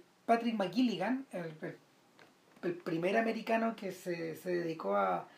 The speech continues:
a escribir una biografía in extenso del personaje, que, que se llama La naturaleza de la bestia, así se llama la,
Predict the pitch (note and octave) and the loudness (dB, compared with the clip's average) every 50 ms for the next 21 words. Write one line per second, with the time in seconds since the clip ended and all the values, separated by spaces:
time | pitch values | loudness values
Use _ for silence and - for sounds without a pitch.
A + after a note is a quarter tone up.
0 | - - - _ - F#3+ F3 E3 - - E3 E3 F3+ G3+ G#3+ G#3+ G3+ G3+ F#3+ F#3 | -20 -20 -20 _ -2 -2 -2 -2 -2 -4 -4 -4 -2 0 0 0 0 2 4 4
1 | F3 E3+ E3 E3 E3 - G3+ G3+ G#3 G#3 G3+ G3 F#3+ F#3 F#3 F#3 G3+ F3+ E3 D#3+ | 4 4 4 2 -2 -2 -2 2 4 6 6 8 6 6 4 2 -4 -4 -6 -6
2 | - - - F#3 F#3 G3+ - - A#3+ A#3 G#3+ - - A3+ - - A#3+ A#3+ G#3 F3 | -6 -6 -2 -2 -2 -2 2 2 2 2 2 0 -6 -8 -4 0 2 2 2 2
3 | - G3+ F3+ - - E3+ D#3+ D#3 - - - - - - - - - - C#3 - | 0 -4 -12 -10 -10 -10 -10 -10 -10 -16 -20 -20 -20 -20 -20 -20 -16 -14 -6 -2
4 | F3+ F#3+ F#3+ F#3 F3+ E3+ E3 D#3+ E3 D#3+ D#3 E3 F#3 G3 - G3+ F#3 F3 D#3+ E3 | -2 0 2 2 2 2 0 0 0 2 2 4 2 2 2 2 0 0 2 2
5 | G#3 G#3 - - - - A#3 C4+ - - - - - - - - - F3 F#3 G#3+ | 2 0 0 -2 -8 -8 -8 -8 -10 -16 -20 -20 -20 -20 -20 -20 -20 -12 -8 -8
6 | G3+ F#3+ F#3+ F#3 F#3 F3+ F3+ F3 F3 E3+ | -6 -4 -4 -4 -4 -4 -6 -6 -8 -10